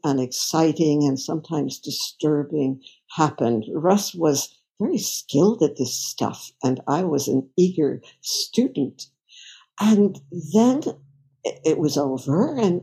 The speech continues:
and he put me in a cab to go back to the scene of the crime, my parents' apartment where I was still living. And I thought, "Well, there, I, I got an answer <laughs> to a, a not-so-maiden's prayer," and, and that was it.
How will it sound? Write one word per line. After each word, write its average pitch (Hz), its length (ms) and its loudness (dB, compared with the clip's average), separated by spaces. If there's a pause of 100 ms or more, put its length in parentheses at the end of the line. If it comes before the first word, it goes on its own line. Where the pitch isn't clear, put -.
and 185 140 4
he 170 100 2
put - 320 -4
me 165 140 4
in 147 100 2
a - 40 0
cab 143 680 -2
to - 140 -18
go 151 80 0
back 127 300 -2
to - 80 -14
the 147 100 -6
scene 151 260 0
of 135 120 -6
the - 100 -20
crime, 131 320 -2
my 139 100 -2
parents' - 440 -8
apartment - 440 -6
where 147 180 -10
I - 40 -16
was 139 140 -10
still 143 280 -6
living. 143 440 -4 (720)
And 254 160 6
I 269 100 6
thought, 277 460 0
"Well, 233 400 2 (380)
there, 196 380 0
I, 156 200 -2
I 139 100 -4
got 147 400 -6
an 147 180 -2
answer 156 500 -6
<laughs> - 80 -16
to - 320 2 (300)
a, 160 180 2
a 165 80 2
not-so-maiden's 165 920 2
prayer," 165 480 0
and, 170 260 -2
and 175 140 0
that 175 160 2
was 226 180 4
it. - 220 2